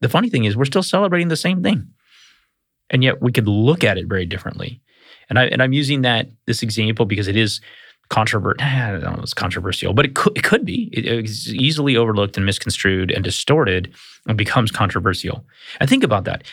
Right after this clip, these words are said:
Think about the idea of celebrating a win or celebrating something cool being di-, divisive or, or controversial. Can you ima-,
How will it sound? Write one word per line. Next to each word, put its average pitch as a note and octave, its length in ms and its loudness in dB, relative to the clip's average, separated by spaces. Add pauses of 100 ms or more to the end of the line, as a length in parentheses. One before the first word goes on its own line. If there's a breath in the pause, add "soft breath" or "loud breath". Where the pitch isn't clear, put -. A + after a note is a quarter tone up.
Think A3 180 2
about A#3 220 2
the F#3 100 4
idea A2+ 680 0 (640 loud breath)
of A#2 300 2 (100)
celebrating C#3+ 760 2
a G2+ 80 2
win G2 340 2
or F#2 60 0
celebrating C#3 560 2
something G#2 320 2
cool F#2+ 580 2
being A2+ 400 2 (280)
di-, G2+ 260 2
divisive F#2+ 1000 -2 (120)
or, F#2+ 380 0
or F#2+ 180 -2
controversial. - 1160 0
Can - 140 2
you F3 100 8
ima-, G3+ 160 2